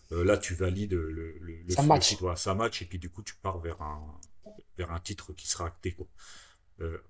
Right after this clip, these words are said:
Speaker 1: yes.
Speaker 2: Exactement.
Speaker 1: Donc, du coup, euh, pourquoi alors El Padrino et pourquoi Jainin, euh, sur ce titre-là ?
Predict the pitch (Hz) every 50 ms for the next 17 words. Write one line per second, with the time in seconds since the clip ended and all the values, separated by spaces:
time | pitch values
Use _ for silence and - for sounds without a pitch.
0 | - - 98 107 104 - 127 120 123 131 123 123 - 135 117 107 104 98 104 104
1 | 104 104 104 - - 143 151 147 135 113 98 92 90 90 90 90 87 87 87 82
2 | 80 - - - 101 - - 123 120 107 107 98 95 90 85 - - 92 87 92
3 | 87 90 90 98 107 117 123 120 107 101 - 87 - - 95 90 82 85 90 87
4 | 87 101 117 135 147 135 107 90 85 85 - - 85 - - 95 85 - - -
5 | 95 107 123 139 139 -